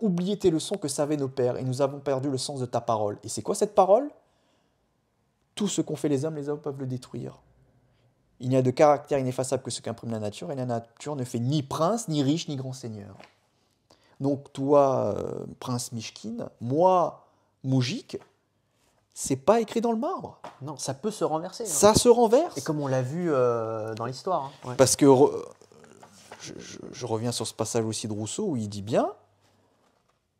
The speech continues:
Speaker 1: euh, « Le grand devient petit, le riche devient pauvre, le monarque devient sujet. »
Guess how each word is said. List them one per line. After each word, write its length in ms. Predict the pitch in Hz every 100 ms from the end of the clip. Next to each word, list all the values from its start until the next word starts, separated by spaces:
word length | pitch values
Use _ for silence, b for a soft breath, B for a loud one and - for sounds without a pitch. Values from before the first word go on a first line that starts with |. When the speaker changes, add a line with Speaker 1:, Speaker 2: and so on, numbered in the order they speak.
| -
Speaker 1:
euh, « 280 | 117 110 107
Le 140 | 110 113
grand 300 | 110 127 135
devient 260 | 107 107 -
petit, 280 | 107 262 - _ _ _ _ _ _ _ -
le 120 | 123
riche 360 | 127 156 139 120
devient 300 | 117 110 107
pauvre, 420 | 156 311 247 - _ _
le 160 | 123 123
monarque 380 | 127 135 131
devient 220 | 123 110 107
sujet. » 340 | 110 107 247